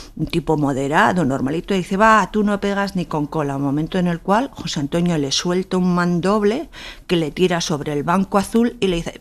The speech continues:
"Toma, ya a donde has llegado, ¿no querías llegar a ministro? Pues ahí estás donde tienes que estar".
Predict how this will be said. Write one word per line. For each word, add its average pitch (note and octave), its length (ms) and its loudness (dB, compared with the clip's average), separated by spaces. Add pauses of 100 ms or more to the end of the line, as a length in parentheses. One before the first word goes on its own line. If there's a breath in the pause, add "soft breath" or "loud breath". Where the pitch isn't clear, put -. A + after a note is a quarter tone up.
"Toma, - 480 -2
ya G#3 320 -6
a F3 100 2
donde F#3 280 -2
has C#4 140 0
llegado, F3+ 380 2
¿no - 140 -4
querías C3+ 240 -2
llegar B2+ 240 -2
a B2+ 60 2
ministro? E3 440 -2
Pues E3+ 220 -2
ahí B3+ 160 0
estás - 360 0
donde E3+ 240 6
tienes E3+ 340 2
que - 100 -2
estar". - 300 -2